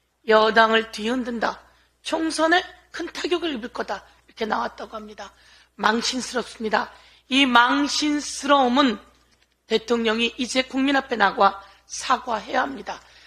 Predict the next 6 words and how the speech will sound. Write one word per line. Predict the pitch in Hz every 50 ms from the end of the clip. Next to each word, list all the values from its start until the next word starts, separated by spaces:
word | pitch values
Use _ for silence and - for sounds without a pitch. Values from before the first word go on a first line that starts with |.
| - _ _
당사자인 | - - 240 254 277 262 302 302 285 302 320 311 349 359 - - -
김건희 | - - 285 294 294 285 302 320 320 311 311 294 277
여사가 | 254 233 226 - - - 214 196 - 208 196 - - - - - _ _
국민 | _ - 247 247 247 254
앞에 | 240 247 - 247
나와 | 233 214 214 214 226 226 226 226